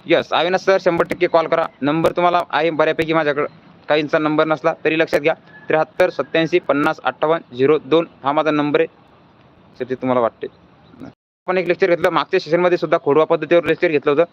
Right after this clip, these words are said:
प्रश्न विचारले गेलेत. रोग, मित्रांनो, रोगासंदर्भात सुद्धा आपण काही पीडीएफ टाकलेलं आहे, तर पेपर पूर्वी त्या नक्की बघून जा. आणि आपलं त्रिशा फाउंडेशन ॲप आहे, तर ॲपमध्ये काही आपण नोट्स टाकलेले आहेत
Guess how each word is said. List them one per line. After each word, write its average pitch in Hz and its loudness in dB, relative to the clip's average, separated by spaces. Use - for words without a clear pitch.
प्रश्न - -10
विचारले 160 0
गेलेत. 170 0
रोग, 170 2
मित्रांनो, 170 0
रोगासंदर्भात 175 2
सुद्धा 160 0
आपण 170 0
काही 170 2
पीडीएफ 156 -2
टाकलेलं 160 0
आहे, 156 -2
तर 170 2
पेपर - 0
पूर्वी 175 0
त्या 175 2
नक्की 156 -2
बघून 160 0
जा. 170 -2
आणि 170 -2
आपलं 160 -2
त्रिशा 180 -2
फाउंडेशन 165 -2
ॲप 151 0
आहे, 175 0
तर 170 0
ॲपमध्ये 165 -2
काही 180 4
आपण 170 -4
नोट्स 160 0
टाकलेले 160 -2
आहेत 160 -4